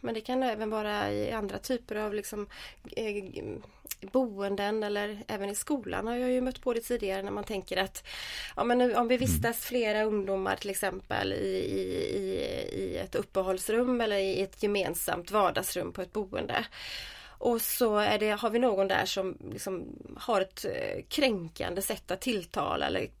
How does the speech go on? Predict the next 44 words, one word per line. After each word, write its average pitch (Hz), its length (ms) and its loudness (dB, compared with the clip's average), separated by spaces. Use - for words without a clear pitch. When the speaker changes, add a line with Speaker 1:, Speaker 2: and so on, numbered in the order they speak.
Speaker 1:
kallar, 190 640 2
eh, 185 220 2
någon 190 180 2
annan 190 360 2
ungdom 185 460 0
för 185 500 0
kränkande 190 480 0
saker, - 580 0
och, 196 260 0
och, 202 260 2
och - 120 0
s-, 220 120 0
Speaker 2:
Mm. 226 80 0
Speaker 1:
och 220 100 2
så, 214 320 2
då 220 140 2
måste, 254 540 6
då 240 120 0
måste 269 540 4
man 240 140 8
ju 254 60 10
ändå 214 220 6
liksom 196 340 2
lämna 196 300 2
det 220 80 4
lågaffektiva 185 840 2
och, - 340 -4
och, 104 300 2
och - 140 2
tänka 185 280 0
att - 80 -2
nej, 220 200 4
nu 233 100 4
måste 233 280 2
jag 190 80 8
visa 220 560 6
att - 300 -6
som 208 180 -2
vuxen, 208 380 0
det 208 120 -2
här 226 260 8
är 220 60 6
inte 190 160 -2
okej. - 440 -2